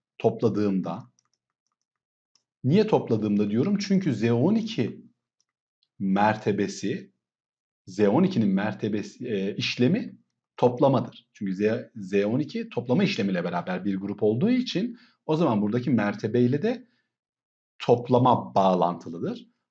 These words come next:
Altı kere kendisiyle topladığımızda sıfır olan, yani sıfır olan derken burada on iki olan da diyebilirsiniz. Çünkü on iki çizgi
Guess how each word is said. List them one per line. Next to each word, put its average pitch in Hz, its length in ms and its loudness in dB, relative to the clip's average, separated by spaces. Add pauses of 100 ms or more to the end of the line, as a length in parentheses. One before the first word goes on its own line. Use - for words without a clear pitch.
Altı 196 300 2
kere 120 260 0
kendisiyle 104 680 -4 (340)
topladığımızda 104 1400 0 (1900)
sıfır - 480 -2
olan, 87 380 -6 (1900)
yani 135 480 2 (120)
sıfır 180 360 0
olan 117 380 0
derken 170 560 2
burada 170 420 2
on 220 120 4
iki 180 220 0
olan 131 440 4
da 98 180 0
diyebilirsiniz. 95 680 -4
Çünkü 135 240 -2
on 151 220 2
iki 101 280 0
çizgi 98 680 -6